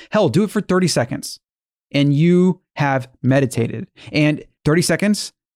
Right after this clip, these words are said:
will actually give you benefit. It's not about having to spend hours doing this stuff. That's part of the problem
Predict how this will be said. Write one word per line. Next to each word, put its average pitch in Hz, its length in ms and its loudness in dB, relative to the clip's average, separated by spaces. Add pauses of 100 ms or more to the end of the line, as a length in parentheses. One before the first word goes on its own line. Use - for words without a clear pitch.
will 151 260 2
actually 165 720 0
give 151 180 2
you 135 120 2
benefit. - 500 -4 (160)
It's - 160 -10
not 208 160 0
about 180 240 0
having 165 220 0
to - 40 -4
spend 165 200 -2
hours 151 280 0
doing 151 200 2
this 120 100 2
stuff. - 340 -10 (520)
That's 143 100 -2
part 190 220 0
of - 20 2
the 175 60 0
problem 165 340 -2